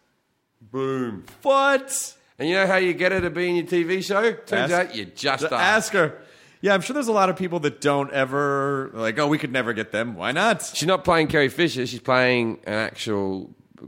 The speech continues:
Speaker 1: part.
Speaker 2: Yeah.
Speaker 1: Um, but I, all the scenes with me, and we did, I spent twelve-hour days. I chatted Star Wars. She, I have a signed, in my pinball room, I have a signed,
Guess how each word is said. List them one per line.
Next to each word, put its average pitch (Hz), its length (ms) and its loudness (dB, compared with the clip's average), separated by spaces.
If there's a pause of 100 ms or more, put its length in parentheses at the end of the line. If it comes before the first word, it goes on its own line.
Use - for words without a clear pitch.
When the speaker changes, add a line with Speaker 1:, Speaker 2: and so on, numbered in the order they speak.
(180)
Speaker 1:
part. 123 380 0 (180)
Speaker 2:
Yeah. 117 280 0 (220)
Speaker 1:
Um, 107 800 0
but 110 380 0
I, 143 400 0 (240)
all 151 240 2
the 165 100 0
scenes 147 260 0
with 127 200 -4
me, 120 380 -2
and 107 380 -6
we 113 160 -4
did, 110 460 -2 (720)
I 101 80 0
spent 113 320 0
twelve-hour 113 420 -2
days. 104 280 -2
I 107 80 -2
chatted 120 340 -2
Star 120 400 2
Wars. 131 220 -2 (320)
She, 143 360 -2
I 147 200 2
have 156 220 2
a 143 220 0
signed, 165 920 -2
in 160 200 -2
my 147 300 2
pinball 135 560 0
room, 113 460 -2
I 120 140 -2
have 120 180 -2
a 110 40 -6
signed, 139 680 0